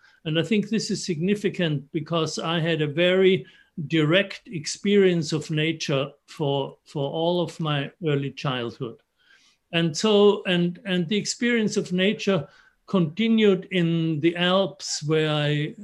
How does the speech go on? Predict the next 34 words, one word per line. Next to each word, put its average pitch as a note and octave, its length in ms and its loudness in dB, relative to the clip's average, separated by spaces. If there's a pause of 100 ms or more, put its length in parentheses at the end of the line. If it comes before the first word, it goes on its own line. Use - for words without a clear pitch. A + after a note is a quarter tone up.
I, D3+ 140 -2
in, D#3+ 520 -6 (120)
I D#3 80 -2
became D#3 420 -2
a D3 60 -2
good D3+ 240 -2
skier F3+ 840 2
and C#3+ 160 -2
loved, D3+ 440 -2
you D#3+ 100 -2
know, D3 140 0
mountaineering D3+ 880 -2
and C#3+ 180 -4
skiing. D#3+ 720 -2 (360)
So F#3 200 2
I've F3 360 -2
been F#3+ 240 2
close G3 460 0
to F3+ 120 0
nature, D#3 580 -2 (460)
you D3 160 -6
know, C#3+ 80 -2
my C#3+ 200 0
whole D3 320 0
life. D3 600 -2 (500)
Then, A#3 540 4 (180)
uh, F3+ 300 2
if E3+ 240 0
we F#3 80 4
move F3+ 300 6
on G3+ 380 2
to D#3 280 2
high G#3+ 300 -2
school, E3 720 2